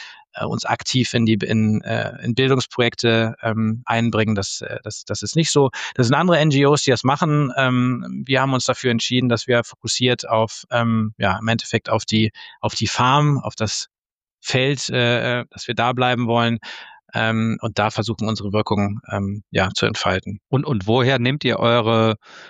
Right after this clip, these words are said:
Speaker 2: euer Wissen, äh, was es zu optimieren gilt? Also ich hatte mal vor kurzem mit einem, äh, I-T-Verantwortlichen von einem Düngemittelhersteller zu tun und die, der sagte mir dann auch, dass das ja mittlerweile auch,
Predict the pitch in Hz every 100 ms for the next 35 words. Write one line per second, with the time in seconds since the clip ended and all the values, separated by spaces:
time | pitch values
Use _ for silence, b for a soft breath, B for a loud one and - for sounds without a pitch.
0 | B _ 120 110 92 113 - 175 170 -
1 | 80 131 120 113 - 151 117 - 143 123
2 | - - - 110 - 113 107 135 143 139
3 | 160 117 131 135 120 123 139 143 - 113
4 | - 139 - 131 127 B B B B _
5 | 131 143 120 113 113 120 - 123 120 117
6 | - 113 - 143 139 127 123 - 127 127
7 | 113 - 120 113 117 120 - 120 110 107
8 | 104 107 B B B _ _ 117 135 147
9 | 143 151 135 131 135 - 127 127 - 117
10 | - 135 139 139 135 117 110 110 - 104
11 | 113 - 117 113 113 113 110 107 107 110
12 | 113 120 107 107 -